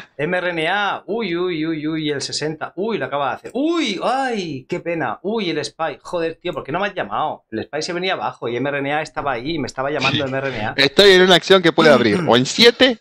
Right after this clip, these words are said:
Speaker 2: o en cuatro. Imagínate. <laughs> Hay treinta por ciento de diferencia entre siete y cuatro.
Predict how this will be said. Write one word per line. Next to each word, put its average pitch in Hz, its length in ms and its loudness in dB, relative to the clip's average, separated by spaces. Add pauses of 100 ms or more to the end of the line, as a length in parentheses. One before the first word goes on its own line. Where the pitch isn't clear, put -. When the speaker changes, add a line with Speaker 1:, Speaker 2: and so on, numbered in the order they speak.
Speaker 2:
o 135 120 4
en 135 100 -2
cuatro. 110 420 6 (240)
Imagínate. 135 560 4
<laughs> - 1800 2
Hay 190 200 6
treinta 226 440 6
por 175 160 6
ciento 170 340 6
de 156 60 8
diferencia 123 480 6
entre 131 200 4
siete - 320 4
y - 20 -4
cuatro. 123 360 4